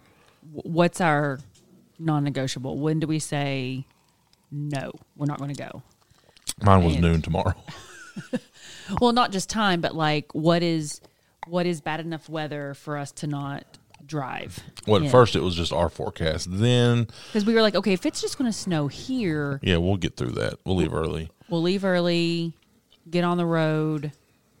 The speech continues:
Speaker 1: It doesn't snow in Nashville, right?
Speaker 2: Oh,
Speaker 1: No.
Speaker 2: we were
Speaker 1: No.
Speaker 2: wrong.
Speaker 1: Which
Speaker 2: And apparently it never, it doesn't really snow a lot in Nashville.
Speaker 1: Well, so they were in, like, the three to five inch range for a while,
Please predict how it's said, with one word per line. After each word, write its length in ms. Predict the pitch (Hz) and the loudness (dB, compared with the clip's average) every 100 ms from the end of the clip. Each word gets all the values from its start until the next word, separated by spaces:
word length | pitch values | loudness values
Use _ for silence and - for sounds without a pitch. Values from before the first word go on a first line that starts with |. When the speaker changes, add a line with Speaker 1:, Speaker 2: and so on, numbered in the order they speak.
| _ _ _ | _ _ _
Speaker 1:
It 120 | 403 | -4
doesn't 240 | 269 156 | -2 -2
snow 240 | 131 147 135 | -4 -6 -6
in 100 | 135 | -6
Nashville, 640 | 131 147 - 214 233 262 247 | -4 -4 -4 -4 -4 -4 -6
right? 560 | - - 240 269 262 - - _ _ _ _ _ _ | -4 -4 -2 -6 -8 -18 -20 _ _ _ _ _ _
Speaker 2:
Oh, 120 | - 78 | -4 0
Speaker 1:
No. 360 | 92 82 82 | 2 2 2
Speaker 2:
we 140 | 82 82 | 0 0
were 60 | 80 | 0
Speaker 1:
No. 40 | |
Speaker 2:
wrong. 460 | 285 120 - 85 82 - _ _ - - - | 0 -2 -4 -6 -6 -10 _ _ -20 -18 -6
Speaker 1:
Which 200 | 233 226 | -4 -4
Speaker 2:
And 100 | - - - | -12 -8 2
apparently 360 | 117 156 160 104 | 4 4 6 4
it 60 | 92 | 6
never, 280 | 95 82 82 - | 4 4 -4 -2
it 100 | 90 | 2
doesn't 240 | 95 85 | 4 4
really 220 | 87 87 | 2 2
snow 280 | 85 - 87 | 2 4 4
a 40 | 80 | 6
lot 220 | 82 67 | 4 4
in 60 | |
Nashville. 520 | 90 87 - 90 90 87 _ - - - - | 2 0 2 0 0 -4 _ -20 -20 -20 -6
Speaker 1:
Well, 120 | 208 | -6
so 120 | - | -2
they 160 | 214 233 | 2 2
were 140 | 311 | 0
in, 220 | - 190 180 | -2 -2 0
like, 280 | 160 - | -2 -4
the 80 | - | -8
three 180 | 165 165 | -6 -4
to 80 | 151 | -4
five 220 | 147 143 | -4 -4
inch 220 | 135 139 156 | -4 -6 -6
range 520 | 131 135 127 - - | -6 -6 -8 -12 -18
for 680 | - - - - _ 160 135 | -20 -20 -20 -20 _ -6 -4
a 60 | 139 | -6
while, 560 | 131 131 131 139 147 | -6 -6 -4 -4 -6